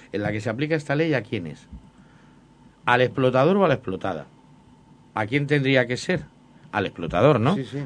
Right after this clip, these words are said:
Speaker 1: Pues es a la explotada, es una prostituta. Es decir, una víctima de trata es denunciada por la policía por ser explotada.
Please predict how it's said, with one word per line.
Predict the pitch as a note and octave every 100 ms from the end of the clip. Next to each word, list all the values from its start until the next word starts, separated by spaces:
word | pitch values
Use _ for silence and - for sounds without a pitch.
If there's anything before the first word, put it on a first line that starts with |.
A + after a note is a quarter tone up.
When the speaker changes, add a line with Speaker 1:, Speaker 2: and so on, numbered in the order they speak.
| -
Speaker 1:
Pues | A2 C#3
es | D#3
a | A#2+
la |
explotada, | G2 F#2 D#2+ F2+ A#2
es | A#2
una | A2 G2+
prostituta. | G2 E2+ D2+ D2+ G2+ A2+
Es | F#2+
decir, | F#2+ G2 G#2 - -
una | - E3 E3
víctima | E3+ F3 - F#2+ E2+ F2+
de | G2+ G2+
trata | D3 D3 C#3 C#3+
es | - B2
denunciada | D3+ C#3+ B2 C#3+ C#3+ A2+ G#2
por | B2+ C3+
la | C#3+
policía | C3+ B2 A2 - C#3 C#3 - - -
por | - G#2
ser | B2 A#2+
explotada. | G#2+ F#2+ F#2 F3 B2+